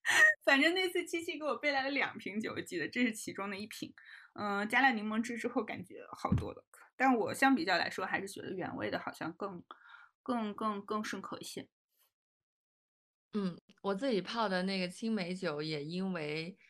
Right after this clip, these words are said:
Speaker 2: 时间放得更久了以后，它的糖可能融化得更多，所以现在越来越甜了。 <laughs>
Speaker 1: 啊，真的吗？
Speaker 2: 我现在都得，对，我现在都得再加更多的冰才能喝得下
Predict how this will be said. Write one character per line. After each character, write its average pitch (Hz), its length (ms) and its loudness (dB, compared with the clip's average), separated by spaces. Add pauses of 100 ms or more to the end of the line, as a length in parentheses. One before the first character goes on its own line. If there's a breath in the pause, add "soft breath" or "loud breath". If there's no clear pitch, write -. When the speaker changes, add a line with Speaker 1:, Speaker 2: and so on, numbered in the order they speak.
(100)
Speaker 2:
时 - 220 -4
间 190 220 0
放 196 160 0
得 170 100 -2
更 196 260 -2
久 147 200 -4
了 127 80 -6
以 139 80 -8
后， 160 140 -8
它 175 200 -4
的 165 160 -2
糖 151 380 -4
可 170 100 -4
能 147 100 -4
融 143 220 -6
化 180 160 -4
得 151 100 -6
更 156 240 -6
多， 143 200 -2
所 170 160 -8
以 165 60 -4
现 175 200 -8
在 170 80 -8
越 175 220 -2
来 135 180 -4
越 147 180 -4
甜 - 240 4
了。 - 100 2
<laughs> - 120 -2
Speaker 1:
啊， - 560 4 (260)
真 381 120 4
的 453 240 2
吗？ 233 460 8
Speaker 2:
我 208 120 2
现 214 80 -2 (140)
在 240 80 2
都 247 120 2
得， 226 280 -2 (320)
对， 196 240 8
我 175 120 4
现 180 160 -4
在 233 80 2
都 214 160 2
得 143 400 2
再 175 440 0
加 180 340 -2
更 185 220 -2
多 165 160 -4
的 156 120 -2
冰 156 320 -6
才 - 200 -12
能 156 120 -10
喝 151 200 -10
得 143 120 -10
下 - 240 -14